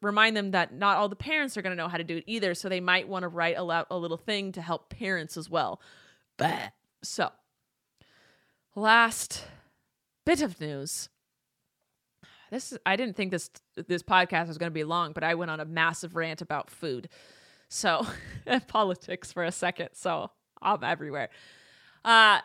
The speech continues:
so this reporter named Taylor Lorenz posted an, a want ad that he was emailed, and it was an influencer looking for a part-time assistant, but the demands were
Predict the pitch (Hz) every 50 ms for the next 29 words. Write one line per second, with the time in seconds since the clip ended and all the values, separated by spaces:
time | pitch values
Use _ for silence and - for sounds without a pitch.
0 | - - - - 285 269 254 294 277 - - 262 233 - - - 320 330 330 269
1 | 254 254 262 254 220 202 208 196 196 185 - 220 214 214 226 226 233 233 233 226
2 | 220 214 - - - _ _ _ 175 185 185 180 202 220 208 180 160 170 190 190
3 | - - - _ - - 240 254 277 - - - 277 262 254 233 269 - _ _
4 | _ _ _ _ _ _ _ _ _ 185 185 175 165 - _ 185 180 170 156 170
5 | 202 247 339 381 - - - 180 165 147 135 127 156 196 - _ _ _ _ _
6 | - 190 185 190 - - 220 214 214 202 185 180 - - 233 233 226 196 156 92
7 | 60 50 - - _ _ _ _ _ _ _ _ 226 226 220 220 214 - 214 214
8 | 202 185 202 196 185 - _ _ - 277 349 415 403 - - 202 196 185 175 160
9 | 151 160 - 185 165 156 156 147 - - 185 208 233 262 - 285 262 262 - -
10 | - 214 208 202 - - 185 175 170 180 - _ _ _ _ _ - - - 240
11 | 285 339 440 - - _ - - 285 330 320 320 320 294 - 214 - - - 370
12 | 392 - - - 196 147 123 - - - _ _ _ _ _ _ _ - 226 233
13 | 233 - 208 196 214 233 233 220 214 202 196 208 214 233 262 285 311 - - -
14 | _ _ _ _ _ _ _ - 180 208 214 208 -